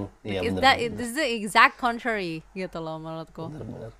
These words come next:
Speaker 2: It's a call
Speaker 1: Iya.
Speaker 2: of desperation menurutku malah bisa
Speaker 1: Iya.
Speaker 2: jadi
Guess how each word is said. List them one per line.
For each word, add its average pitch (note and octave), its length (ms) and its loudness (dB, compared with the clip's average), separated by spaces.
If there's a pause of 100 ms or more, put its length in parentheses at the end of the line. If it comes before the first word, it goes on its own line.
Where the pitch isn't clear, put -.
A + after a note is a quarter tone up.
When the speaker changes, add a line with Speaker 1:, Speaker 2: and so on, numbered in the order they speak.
(360)
Speaker 2:
It's - 160 -8
a C4 60 0
call E4 280 8
Speaker 1:
Iya. C4 40 6
Speaker 2:
of - 100 0
desperation C#4 920 2
menurutku B3 520 0
malah F3+ 320 -2
bisa F3+ 220 -8
Speaker 1:
Iya. E3 280 -4
Speaker 2:
jadi E3 160 -8